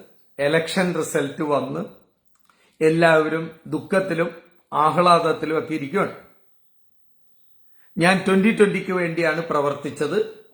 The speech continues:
എറണാകുളത്തും ചാലക്കുടിയിലും. ഒരു ലക്ഷത്തി അയ്യായിരം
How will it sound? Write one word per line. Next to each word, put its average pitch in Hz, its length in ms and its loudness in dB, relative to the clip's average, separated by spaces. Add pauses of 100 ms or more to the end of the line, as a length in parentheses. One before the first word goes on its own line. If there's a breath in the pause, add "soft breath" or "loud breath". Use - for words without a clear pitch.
(240)
എറണാകുളത്തും 160 1000 0 (840)
ചാലക്കുടിയിലും. 135 680 -2 (600 soft breath)
ഒരു 208 180 4
ലക്ഷത്തി 214 720 0
അയ്യായിരം 202 800 4